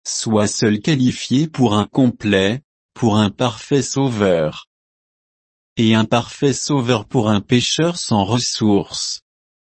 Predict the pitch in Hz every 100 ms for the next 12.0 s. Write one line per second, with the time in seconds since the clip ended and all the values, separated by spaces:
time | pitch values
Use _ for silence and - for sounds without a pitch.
0 | _ _ _ _ _ 104 104 110 127 151
1 | 170 185 - 165 170 147 123 - 151 156
2 | 143 110 160 160 151 143 131 110 98 117
3 | 127 131 123 143 156 - 117 104 95 135
4 | 131 127 160 170 123 101 98 - 143 147
5 | 135 113 156 135 110 98 101 107 101 127
6 | 160 151 143 120 - 156 139 90 87 104
7 | 92 98 98 135 - _ - 120 - -
8 | 175 170 170 170 131 107 98 107 95 -
9 | 107 92 104 - _ - 127 127 139 160
10 | 156 113 131 151 151 147 117 156 156 151
11 | 147 156 156 131 120 - 120 107 107 143